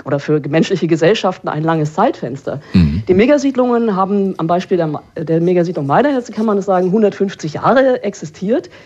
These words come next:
Speaker 1: Äh, das sind, ähm, ja, fünf Genera-, Menschengenerationen. Ähm,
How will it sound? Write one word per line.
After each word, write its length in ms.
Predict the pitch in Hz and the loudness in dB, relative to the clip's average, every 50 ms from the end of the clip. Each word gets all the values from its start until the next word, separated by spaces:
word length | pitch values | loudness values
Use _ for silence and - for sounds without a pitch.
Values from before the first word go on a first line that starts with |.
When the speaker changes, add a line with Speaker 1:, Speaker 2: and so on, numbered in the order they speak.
| - - - - - - - _ | -20 -20 -20 -20 -20 -20 -14 _
Speaker 1:
Äh, 180 | - 196 208 202 | 2 2 4 4
das 200 | 208 208 196 - | 4 0 0 2
sind, 320 | 214 208 196 180 - - - | 2 2 2 0 -2 -2 0
ähm, 680 | 170 170 170 170 165 170 165 165 156 143 151 175 156 - - - - | 0 2 2 2 0 -2 -4 -4 -6 -6 -10 -12 -14 -16 -20 -12 -8
ja, 280 | - 185 220 196 156 - | -2 0 0 0 0 -2
fünf 260 | - - 233 226 202 - | -2 0 0 0 2 2
Genera-, 320 | 208 190 180 170 175 170 | 2 2 2 2 0 0
Menschengenerationen. 1160 | 160 156 180 180 - 196 175 175 165 160 156 143 139 - - 170 175 196 240 277 311 330 330 - - - - - - _ _ _ _ _ _ _ - | 0 0 -2 -2 -2 -2 -2 -2 -2 0 -2 -2 -4 -2 -2 0 0 0 0 0 -2 -4 -4 -6 -14 -20 -20 -20 -20 _ _ _ _ _ _ _ 2
Ähm, 340 | 202 202 202 202 202 - | 4 4 4 2 -2 -6